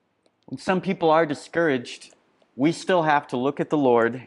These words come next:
and look at the work that we have to do. It's real.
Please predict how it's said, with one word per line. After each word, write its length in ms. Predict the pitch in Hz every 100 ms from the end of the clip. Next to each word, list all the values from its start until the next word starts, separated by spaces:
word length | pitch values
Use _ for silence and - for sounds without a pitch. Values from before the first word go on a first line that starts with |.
| _
and 140 | 110
look 180 | 120 131
at 120 | 135
the 80 | 117
work 320 | 107 117 -
that 100 | -
we 160 | 113 113
have 260 | 107 107 -
to 80 | -
do. 300 | 120 110 82 _ _ _ _ _ _ _ _ _ _ _ _ _ _ _ _ 269 269 262 _ - _ _ _ _ _ _ _ _ _ _ _ _ _ _ _ _ _ _ _ _ _ _ - - -
It's 220 | 139 -
real. 420 | 165 226 151 -